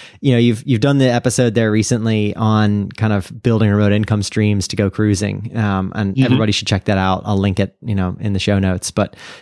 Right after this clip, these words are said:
Speaker 1: um, I guess I'd rather, you know, instead of talking about the nuts and bolts of, like, okay, how do you make money and that sort of thing, talk about a little more, um, like, how it's going in the sense of, okay,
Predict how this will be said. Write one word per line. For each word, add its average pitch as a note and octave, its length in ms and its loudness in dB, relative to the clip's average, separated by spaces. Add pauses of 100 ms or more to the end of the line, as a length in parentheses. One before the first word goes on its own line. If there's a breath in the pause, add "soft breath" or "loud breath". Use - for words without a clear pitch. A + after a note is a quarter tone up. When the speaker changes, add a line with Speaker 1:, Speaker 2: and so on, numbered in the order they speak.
Speaker 1:
um, G#2+ 400 0 (260)
I C#3 60 0
guess D#3 260 0
I'd G3 100 -2
rather, C3+ 480 2
you C#3+ 120 2
know, A#2+ 80 2
instead C3 280 2
of D3 100 2
talking C3+ 220 0
about A#2+ 140 2
the A2+ 80 0
nuts A2+ 240 0
and A2+ 80 2
bolts G#2+ 260 0
of, G#2 100 0
like, G2 200 -2
okay, A2 240 -2
how G#2 140 -2
do G#2+ 80 0
you A2 60 2
make G#2+ 200 0
money G#2 240 0
and G2+ 140 0
that G2+ 100 -2
sort G#2+ 140 -2
of G2 60 -6
thing, G#2 260 -2 (160)
talk D3 240 -2
about E3 180 2
a B2+ 40 2
little A#2+ 180 2
more, A2+ 440 2 (540 loud breath)
um, G#2 480 0 (580)
like, - 300 -10 (120)
how B2 400 0
it's A2+ 140 -2
going B2 440 -2
in A#2+ 100 0
the G#2+ 60 0
sense A#2+ 280 0
of, G#2+ 300 -2
okay, A#2 400 0